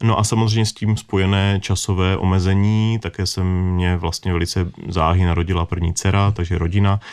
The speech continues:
a k tomu tedy dva úvazky v podstatě v divadelním prostředí je,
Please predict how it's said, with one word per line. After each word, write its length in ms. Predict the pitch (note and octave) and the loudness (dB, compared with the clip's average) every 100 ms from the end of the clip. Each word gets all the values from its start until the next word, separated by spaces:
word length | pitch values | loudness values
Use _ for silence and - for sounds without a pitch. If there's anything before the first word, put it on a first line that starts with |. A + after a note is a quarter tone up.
| - - | -18 -12
a 360 | - E2 E2 E2+ | -2 0 2 0
k 60 | - | 0
tomu 220 | F2 E2+ | 0 0
tedy 340 | E2+ E2+ E2 | 0 0 0
dva 220 | D#2+ E2+ E2 | 0 -2 0
úvazky 520 | F2+ F2 F#2+ - F2+ | 0 0 0 -2 -6
v 80 | - | -6
podstatě 420 | F#2 - F2 E2+ | -10 -8 -6 -4
v 80 | E2 | -4
divadelním 480 | E2 E2 F2+ F2 | -2 0 2 0
prostředí 420 | D#2+ - - F#2 | 0 -6 -6 -4
je, 100 | E2+ | -2